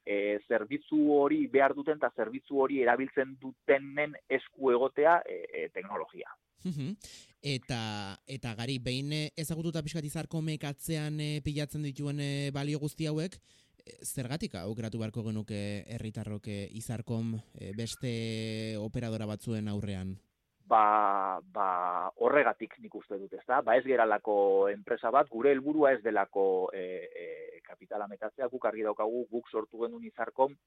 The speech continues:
Speaker 1: e, zerbitzu bat emateko. E, jendea harritzen da, baina esan dut, e, e, ni ez nago momentu hontan, e, sim txartelen banaketa hontan, e, gaur pixka eta aparte nabil,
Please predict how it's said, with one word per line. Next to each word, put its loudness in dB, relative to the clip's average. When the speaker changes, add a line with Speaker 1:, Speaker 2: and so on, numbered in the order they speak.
Speaker 1:
e, -4
zerbitzu -4
bat 0
emateko. 0
E, 0
jendea 6
harritzen 4
da, 8
baina 6
esan 0
dut, 2
e, 6
e, 0
ni -4
ez 0
nago 6
momentu -4
hontan, 2
e, -4
sim -14
txartelen 0
banaketa 2
hontan, 4
e, 4
gaur 6
pixka -2
eta 4
aparte 0
nabil, 0